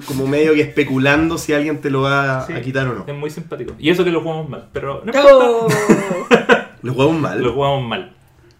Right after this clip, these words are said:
Speaker 1: Ah, y, y bueno, después me contáis.
Speaker 2: Después te cuento cómo lo jugamos mal.
Speaker 1: Ya.
Speaker 2: Después lo vamos a jugar.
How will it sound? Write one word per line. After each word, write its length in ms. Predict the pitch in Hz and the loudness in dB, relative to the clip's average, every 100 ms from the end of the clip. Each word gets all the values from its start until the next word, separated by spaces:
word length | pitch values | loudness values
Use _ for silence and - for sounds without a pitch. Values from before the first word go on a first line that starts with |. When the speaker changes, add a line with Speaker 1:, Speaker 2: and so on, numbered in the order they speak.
| _ _ | _ _
Speaker 1:
Ah, 240 | 117 127 123 | -8 -8 -6
y, 380 | 110 110 113 113 | -6 -6 -8 -10
y 300 | 113 107 107 | -14 -12 -12
bueno, 280 | - 117 113 | -8 -6 -4
después 260 | 107 107 123 | -6 -6 -6
me 80 | |
contáis. 260 | 123 123 123 | -4 -4 -2
Speaker 2:
Después 280 | 139 185 185 | 0 2 0
te 80 | 175 | 0
cuento 280 | 175 175 | 0 -4
cómo 120 | 165 165 | -6 -6
lo 100 | 165 | -6
jugamos 280 | 160 156 131 | -6 -8 -8
mal. 140 | - - _ | -14 -20 _
Speaker 1:
Ya. 60 | 104 | -10
Speaker 2:
Después 240 | 131 156 160 | -6 -2 0
lo 60 | |
vamos 60 | 170 | 2
a 20 | |
jugar. 200 | 190 - | 2 -2